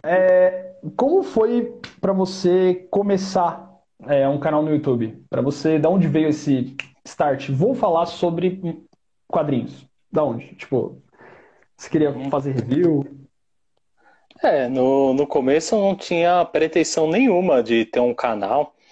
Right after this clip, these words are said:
Speaker 2: Eu assistia esses canais grandes, o Pipoca Nanquim,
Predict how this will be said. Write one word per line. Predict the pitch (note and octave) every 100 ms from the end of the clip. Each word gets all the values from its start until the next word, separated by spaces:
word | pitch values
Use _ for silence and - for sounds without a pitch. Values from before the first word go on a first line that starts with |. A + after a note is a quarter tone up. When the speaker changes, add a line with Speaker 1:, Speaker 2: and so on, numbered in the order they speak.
| - - -
Speaker 2:
Eu | B2 B2
assistia | B2+ C3+ - - C3
esses | C3 B2 -
canais | B2+ A#2+ A#2+ -
grandes, | B2+ C3 C#3 A2 A2
o | A2
Pipoca | - A2 A2 -
Nanquim, | A#2+ G#2 - C#3 C#3+ B2+ A#2+ G#2+